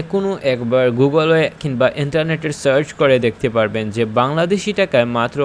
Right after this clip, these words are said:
পাঁচ টাকা ছত্রিশ পয়সা দিয়ে আপনি সেই দেশে প্রায় এক কোটি টাকার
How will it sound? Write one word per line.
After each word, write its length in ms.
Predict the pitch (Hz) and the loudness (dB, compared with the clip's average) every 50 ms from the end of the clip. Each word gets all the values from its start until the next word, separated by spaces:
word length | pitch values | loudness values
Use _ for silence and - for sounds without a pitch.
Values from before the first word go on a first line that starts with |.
| 131 - | -2 -2
পাঁচ 200 | - 156 160 175 - - - | 0 0 0 -2 -4 -6 -6
টাকা 240 | 180 170 170 170 160 | -6 -2 -2 -4 -4
ছত্রিশ 500 | 165 - 120 120 - - 143 156 160 160 - - | -2 -6 -6 -8 -8 -8 -6 -6 -6 -6 -6 -4
পয়সা 340 | 151 143 139 131 139 123 | -2 -2 -2 -2 -2 -2
দিয়ে 260 | 117 113 117 113 117 117 | -2 -2 -2 0 0 0
আপনি 260 | 113 107 - 120 117 110 | 0 0 -2 -6 -8 -8
সেই 300 | - - 123 123 139 139 | -6 -4 -2 -2 -2 -2
দেশে 340 | 135 123 113 - - 120 131 151 151 - - - - - - - - - - - | -4 -4 -6 -4 -4 -2 -2 -2 -4 -8 -16 -20 -20 -20 -20 -20 -20 -20 -8 0
প্রায় 340 | 139 127 117 117 117 127 123 - - - - - | 2 4 4 4 4 2 0 -4 -12 -18 -6 -2
এক 200 | 170 175 175 165 - - | 0 0 0 -2 -6 -6
কোটি 240 | 156 151 131 127 131 | -6 -6 -4 -4 -4
টাকার 560 | 113 - 113 107 104 - - - 113 120 131 | -2 0 -2 -2 -2 -6 -6 -2 -2 0 0